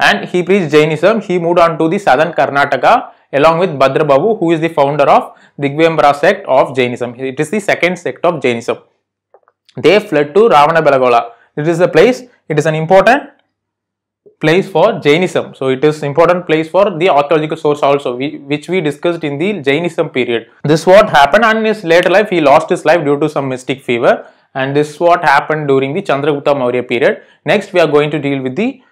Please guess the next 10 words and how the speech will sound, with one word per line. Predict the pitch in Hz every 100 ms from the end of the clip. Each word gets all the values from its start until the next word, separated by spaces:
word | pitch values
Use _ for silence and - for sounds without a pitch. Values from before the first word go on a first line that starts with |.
| _ _
his | 160 160
son | - 180 233 311 - _ _ 143
Bindusara. | 160 185 - 127 110
What | 127 151 165
did | 185 160
Bindusara | 143 156 170 160 131
do | 208 196
after | 139 135 185
Chandragupta's | 170 139 139 131 - 143 202 - -
death, | 131 120